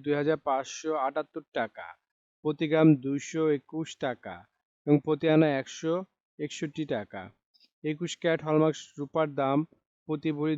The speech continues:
দুই হাজার চারশো ঊনপঞ্চাশ টাকা, প্রতি গ্রাম দুইশো দশ টাকা, প্রতি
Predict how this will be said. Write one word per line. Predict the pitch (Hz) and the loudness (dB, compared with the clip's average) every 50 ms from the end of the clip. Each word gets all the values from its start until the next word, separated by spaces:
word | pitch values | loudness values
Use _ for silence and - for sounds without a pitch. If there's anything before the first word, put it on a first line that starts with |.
| 135 131 | -4 -4
দুই | 143 143 147 151 | -4 -2 0 0
হাজার | 151 143 156 156 156 147 - | 0 0 0 0 0 -2 -2
চারশো | 156 131 131 139 - - - - 156 156 156 156 | -2 -2 -2 -4 -6 -10 -6 -4 0 2 2 4
ঊনপঞ্চাশ | 147 151 151 - 165 156 156 - 160 143 - - - | 4 2 2 0 0 2 2 2 0 -4 -6 -4 -4
টাকা, | 135 120 - - 101 98 - _ | -4 -4 -6 -8 -12 -12 -12 _
প্রতি | - 147 139 - 147 143 | -10 -10 -8 -8 -6 -2
গ্রাম | 151 151 151 151 151 135 127 | 0 2 4 6 4 4 2
দুইশো | 139 139 143 143 139 - - 160 156 156 156 - - - - 127 123 139 | -2 -6 -6 -6 -8 -8 -8 -6 -6 -6 -6 -8 -12 -16 -20 -10 -6 -2
দশ | 147 151 147 - - - 147 | -2 -2 -2 -6 -8 -8 -6
টাকা, | 127 113 - - 95 87 - _ _ _ _ _ _ _ _ | -6 -6 -6 -10 -14 -14 -16 _ _ _ _ _ _ _ _
প্রতি | - 151 147 143 | -4 -4 -2 0